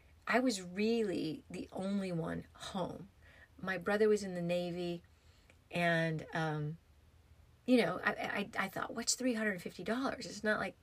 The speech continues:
they're, you know, it's a lot of money. Well, my mom's like, "Oh, it's a lot of money. You gotta ask your father." And so I remember at, after dinner, I remember, 'cause I was scared to death. Like, I was, we're all scared of my dad. Um,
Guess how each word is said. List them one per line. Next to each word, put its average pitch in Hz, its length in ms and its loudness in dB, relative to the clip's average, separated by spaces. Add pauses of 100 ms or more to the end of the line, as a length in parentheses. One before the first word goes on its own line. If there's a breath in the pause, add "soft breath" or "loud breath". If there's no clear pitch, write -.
(120)
they're, 185 360 -4
you 214 100 -4
know, 165 120 -2
it's 175 120 -8
a 202 60 -4
lot 165 160 -2
of 180 60 -4
money. 233 140 2
Well, 160 140 -2
my 190 140 0
mom's 175 200 -4
like, - 120 -2
"Oh, 113 100 10
it's 107 80 2
a - 60 -2
lot 98 140 6
of - 80 -2
money. 190 200 2
You 180 80 -2
gotta - 120 0
ask - 160 -4
your 170 80 -6
father." 202 300 0 (1400 loud breath)
And 202 180 0
so 180 180 0
I 175 40 2
remember 214 500 2
at, - 200 0 (100)
after 180 300 2
dinner, 165 360 -2 (500 loud breath)
I 170 80 4
remember, 180 340 0
'cause - 100 -6
I 175 60 2
was 165 120 0
scared 180 420 2
to 170 60 -2
death. - 340 -2
Like, - 180 -2
I 190 100 2
was, 175 180 -2 (260)
we're 196 200 2
all - 160 2
scared - 300 -2
of - 100 -10
my - 140 -6
dad. - 300 0 (540 loud breath)
Um, 185 360 2